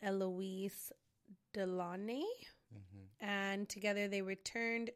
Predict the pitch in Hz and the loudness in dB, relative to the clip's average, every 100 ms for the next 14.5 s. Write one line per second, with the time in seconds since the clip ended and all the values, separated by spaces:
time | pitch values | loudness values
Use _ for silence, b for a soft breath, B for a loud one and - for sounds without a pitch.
0 | - 196 - 185 185 196 208 202 202 202 | -6 -8 -6 -4 -4 0 0 2 2 2
1 | 196 190 185 - 190 - - 185 - - | -2 -4 -4 -6 -8 -8 -12 -12 -14 -14
2 | - - B B B B B B B B | -14 -18 B B B B B B B B
3 | 202 196 190 196 - 196 202 208 214 - | 0 2 2 0 -2 0 2 2 0 2
4 | 247 226 233 - 247 - 226 202 196 208 | 2 4 2 0 -4 -2 2 2 4 2
5 | 214 202 - 180 185 185 202 262 - - | 2 0 -2 -2 -2 -2 0 -2 -4 -12
6 | - 190 196 196 196 196 196 190 202 202 | -6 0 2 2 2 2 2 0 -2 -2
7 | 190 190 190 202 262 285 277 240 _ 202 | 0 0 0 0 0 0 0 -2 _ 0
8 | 208 285 - 196 202 262 - 196 196 196 | 2 2 2 0 0 -4 -6 -2 0 0
9 | 196 190 190 - 190 180 185 185 180 185 | 0 -2 -2 -4 -4 -2 -4 -4 -8 -8
10 | 180 - - - - _ _ _ _ _ | -10 -14 -16 -20 -20 _ _ _ _ _
11 | _ _ - b b b b b _ - | _ _ -20 b b b b b _ -2
12 | 233 240 269 269 - 202 214 214 233 226 | 2 2 2 0 2 4 6 4 4 6
13 | 208 202 - - 226 - - - 214 208 | 4 2 -4 0 0 0 -2 0 2 2
14 | 196 214 220 254 320 | 0 2 4 4 2